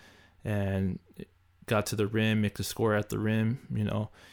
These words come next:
it's kinda like Elgin Baylor was that guy in the sixties, and Doctor J was that guy in the seventies. And then in the eighties, when M J came, he just took, he basically took that whole aerial attack that, like,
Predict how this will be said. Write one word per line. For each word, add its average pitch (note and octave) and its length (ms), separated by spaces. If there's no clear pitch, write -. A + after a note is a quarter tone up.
it's - 80
kinda A2+ 220
like G2+ 180
Elgin A2 280
Baylor A2 260
was G#2+ 240
that G#2 200
guy G#2+ 180
in G#2 80
the G#2+ 100
sixties, A#2+ 560
and G#2 340
Doctor G#2+ 300
J G#2 220
was G#2+ 160
that G2+ 160
guy A2 160
in G#2+ 80
the G#2 80
seventies. A2 760
And G#2 180
then G2+ 300
in G2+ 100
the G#2 180
eighties, G#2+ 560
when G2+ 240
M A2+ 180
J G#2 180
came, G2+ 280
he A2 120
just G2+ 220
took, - 360
he A#2+ 120
basically A2+ 340
took G#2 320
that G2 140
whole A2 260
aerial G#2+ 480
attack G#2 420
that, G2 280
like, - 200